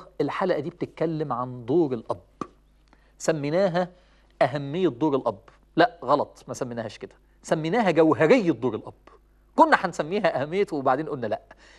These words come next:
جوهرية دور الأب. إيه الموضوع وليه الحلقة دي؟ هو خلي بالكم يا جماعة، هي هتبقى حلقتين مش حلقة واحدة، لكن الحقيقة النهاردة هنبدأ فيها، وبكرة بنكلم الآباء وبنكلم الشباب كمان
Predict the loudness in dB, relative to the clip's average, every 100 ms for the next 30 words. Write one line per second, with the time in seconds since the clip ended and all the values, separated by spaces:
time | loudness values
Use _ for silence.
0 | _ -6 2 4 4 4 2 2 0 -2
1 | -4 -4 -8 _ _ _ _ 2 6 6
2 | 4 4 8 6 6 0 2 2 2 4
3 | 4 2 0 -2 -4 -18 -18 -4 8 8
4 | 8 6 6 6 4 4 6 4 2 2
5 | 2 2 2 2 2 -2 0 0 2 -2
6 | -6 -20 -6 4 4 4 2 -2 0 6
7 | 8 8 6 2 2 4 0 0 0 -2
8 | -2 2 4 6 4 4 4 4 0 0
9 | 0 0 2 4 2 0 4 4 4 2
10 | 2 2 2 -4 -6